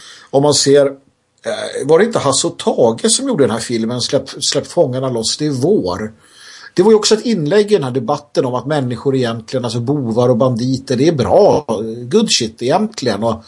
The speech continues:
det handlar bara om att de hamnar lite snett och, och, och så vidare. Det finns egentligen inte, det finns inte människor som är missanpassade eller som inte har i samhället att göra. Och det där har ju följt vänstern. Jag menar, det, det första de gör är att tömma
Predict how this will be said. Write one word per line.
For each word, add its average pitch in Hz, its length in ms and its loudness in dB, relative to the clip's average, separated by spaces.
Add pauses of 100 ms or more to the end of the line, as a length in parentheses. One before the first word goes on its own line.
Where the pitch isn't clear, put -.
(400)
det 123 80 0
handlar 135 300 2
bara 135 240 6
om 120 60 -4
att 113 100 -4
de 127 120 0
hamnar 123 260 0
lite 113 180 -4
snett - 460 -4
och, 104 260 -4 (560)
och, 120 420 4 (340)
och 165 80 4
så 156 100 2
vidare. 131 340 4
Det 135 120 2
finns 135 340 0
egentligen 123 400 -2
inte, 120 300 0
det 127 120 0
finns 135 280 0
inte 123 200 -2
människor 117 320 -2
som 113 160 -2
är 151 240 2
missanpassade 110 760 -2
eller 110 80 -2
som 123 160 -4
inte 113 220 -2
har 160 360 4
i 123 140 -6
samhället 104 420 0
att - 120 -10
göra. 104 320 0 (680)
Och - 100 2
det 170 80 4
där 131 180 4
har 196 140 4
ju 220 60 -2
följt - 380 -4
vänstern. 117 520 -4
Jag 160 60 -4
menar, 165 140 2
det, 160 200 2
det 165 120 -4
första 135 340 -2
de 196 180 2
gör 156 320 6
är 165 100 4
att 131 120 -2
tömma 123 360 0